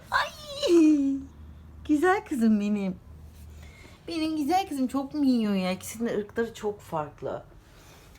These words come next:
Yani Milka, e, kuyruğu uzun ve kalın. Ayakları daha uzun. Gözleri dışarı doğru. Gıdısı var. Kulakları dik. Ama balımın kuyruğu ince ve marsupilamiye benziyor böyle.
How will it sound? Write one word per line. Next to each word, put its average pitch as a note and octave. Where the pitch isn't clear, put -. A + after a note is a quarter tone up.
Yani G3
Milka, A3
e, E3+
kuyruğu G#3
uzun F3+
ve F3+
kalın. D3+
Ayakları E3+
daha E3+
uzun. C3+
Gözleri E3+
dışarı D#3+
doğru. C3+
Gıdısı D3
var. C3
Kulakları C#3+
dik. C#3+
Ama F#3
balımın F#3+
kuyruğu G3
ince F#3
ve G3+
marsupilamiye E3
benziyor G2+
böyle. F2+